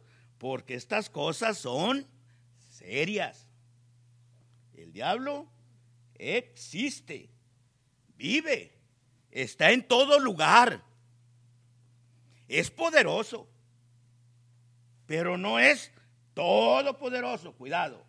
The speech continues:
es poderoso, tiene poder,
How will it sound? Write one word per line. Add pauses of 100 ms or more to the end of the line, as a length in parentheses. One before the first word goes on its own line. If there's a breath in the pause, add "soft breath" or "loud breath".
(520)
es
poderoso,
tiene
poder,